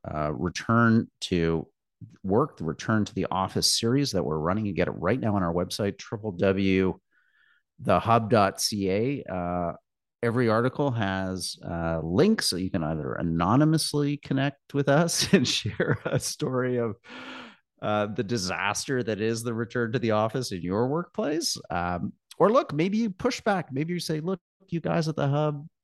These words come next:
I think one person we published on Friday said to pull our you-know-whats out of our you-know-whats,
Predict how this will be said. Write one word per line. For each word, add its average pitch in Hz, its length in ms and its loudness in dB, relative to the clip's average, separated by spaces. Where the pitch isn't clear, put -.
I 117 100 -2
think 139 160 -4
one 135 180 2
person 131 600 2
we 113 140 2
published 127 440 -2
on 101 140 -2
Friday 113 400 4
said 95 280 0
to 90 140 -2
pull 120 300 4
our 101 180 6
you-know-whats 104 680 2
out 95 120 0
of 92 180 -2
our 87 160 -2
you-know-whats, 95 760 0